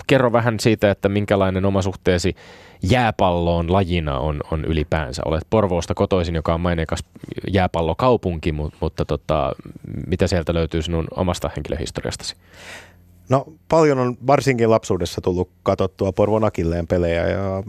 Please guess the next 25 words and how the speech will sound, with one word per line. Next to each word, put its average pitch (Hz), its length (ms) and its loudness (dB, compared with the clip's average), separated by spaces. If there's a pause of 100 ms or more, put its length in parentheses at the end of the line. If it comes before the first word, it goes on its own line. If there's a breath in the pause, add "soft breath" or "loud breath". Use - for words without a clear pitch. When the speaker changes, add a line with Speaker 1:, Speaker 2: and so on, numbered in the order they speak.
(200)
Speaker 2:
ja 92 80 -2
tota, 92 400 -2 (240)
äh, 90 180 -4 (1080 loud breath)
kun 95 260 -2 (840 loud breath)
omaan 98 420 0
sosiaalisen, 92 720 0 (720 loud breath)
sosiaalisen 101 460 0
median 101 320 2
kanavaan, 85 520 -2
niin 90 120 0
oma 95 160 2
siskoni 87 600 -2 (360 loud breath)
kirjoitti, 90 500 0
että 92 220 -2
nyt 107 240 2
olen 92 180 0
kyllä 92 220 2
palannut 92 500 0
siinä 101 260 2
mielessä 87 420 -2
kotiin, 95 460 0
että 92 160 2
lapsuudessa 95 640 2
ollaan 92 500 0 (640 loud breath)
viltti 101 500 0